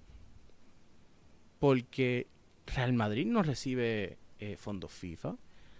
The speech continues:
la M L S no recibe fondos fifa. De hecho,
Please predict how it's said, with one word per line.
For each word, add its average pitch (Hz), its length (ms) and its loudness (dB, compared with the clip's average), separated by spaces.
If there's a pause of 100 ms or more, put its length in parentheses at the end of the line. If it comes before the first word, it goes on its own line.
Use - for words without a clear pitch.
(220)
la 117 300 2
M 98 140 -2
L 101 120 0
S 233 180 -2
no 104 100 -4
recibe 101 420 -6
fondos 90 320 -8
fifa. - 340 -10 (1200)
De 87 220 -4
hecho, - 200 -6